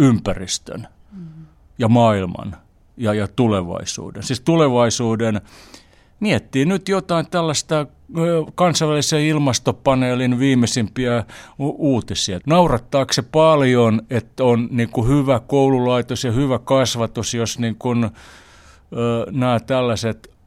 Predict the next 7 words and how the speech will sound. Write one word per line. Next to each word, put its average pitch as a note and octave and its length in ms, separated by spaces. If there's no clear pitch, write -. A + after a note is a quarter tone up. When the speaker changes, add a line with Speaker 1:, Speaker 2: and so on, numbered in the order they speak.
Speaker 1:
hurjat B2+ 460
kuuden A2+ 480
asteen A2 680
lämpötilanousut G#2 1120
s-, - 220
sadassa A2 500
vuodessa? F#2+ 640